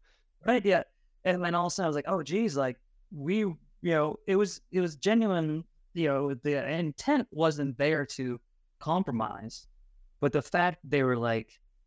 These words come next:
"We're gonna release all of our users' data out there just to show where they're at," and then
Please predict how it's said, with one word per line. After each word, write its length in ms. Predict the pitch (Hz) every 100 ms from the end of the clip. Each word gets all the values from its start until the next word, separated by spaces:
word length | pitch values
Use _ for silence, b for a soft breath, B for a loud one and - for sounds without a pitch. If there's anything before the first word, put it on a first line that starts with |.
| _ _ -
"We're 120 | 185
gonna 120 | 247
release 280 | 175 165 156
all 140 | 160
of 60 | 156
our 120 | 156
users' 400 | 151 214 180 147
data 280 | 139 185 202
out 240 | 123 123 -
there 220 | 123 127
just 220 | 139 -
to 60 | 127
show 220 | 160 143
where 160 | 139
they're 160 | 131 131
at," 260 | 170 170 -
and 160 | 143 139
then 400 | 135 135 131